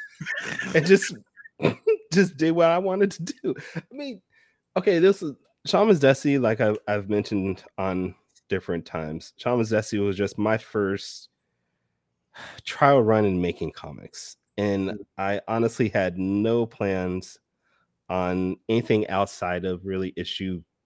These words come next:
Speaker 1: two. Like, I had an idea in mind of what issue one and issue two was gonna be like. And then people started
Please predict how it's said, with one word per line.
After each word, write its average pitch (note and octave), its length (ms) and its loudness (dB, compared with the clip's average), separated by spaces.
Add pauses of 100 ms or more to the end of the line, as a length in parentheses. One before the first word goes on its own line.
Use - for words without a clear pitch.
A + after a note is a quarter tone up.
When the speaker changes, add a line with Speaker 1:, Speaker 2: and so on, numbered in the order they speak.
(280)
Speaker 1:
two. - 380 -6 (580)
Like, G#2 120 2
I A2 60 4
had C#3 120 4
an D3 60 4
idea C3 320 6
in A#2 60 6
mind G#2 340 4
of F2+ 140 -4
what G2 300 0
issue G#2+ 260 -6
one G2+ 180 2
and F#2 100 -2
issue F2 220 -8
two - 200 -6
was F#2 120 -4
gonna E2+ 180 -4
be A2+ 180 -2
like. D2+ 300 -6 (420)
And A2 140 2
then A2+ 140 2
people D#3+ 340 0
started G#2+ 600 2